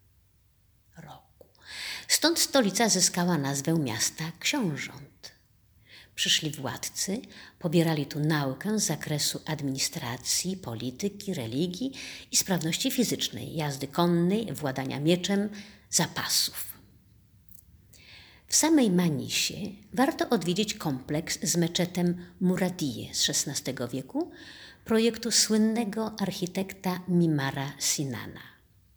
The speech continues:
Interesująca jest pobliska góra Spil z ruinami bizantyjskiej twierdzy,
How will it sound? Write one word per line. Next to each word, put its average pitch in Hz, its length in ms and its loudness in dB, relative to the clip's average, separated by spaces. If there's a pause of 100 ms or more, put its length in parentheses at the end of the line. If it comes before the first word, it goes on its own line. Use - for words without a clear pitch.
(720)
Interesująca 160 880 0
jest 113 320 -6 (540)
pobliska 190 840 0
góra 165 560 0
Spil 131 600 0 (180)
z 156 120 -2
ruinami 156 560 0
bizantyjskiej 156 760 -2
twierdzy, - 640 -8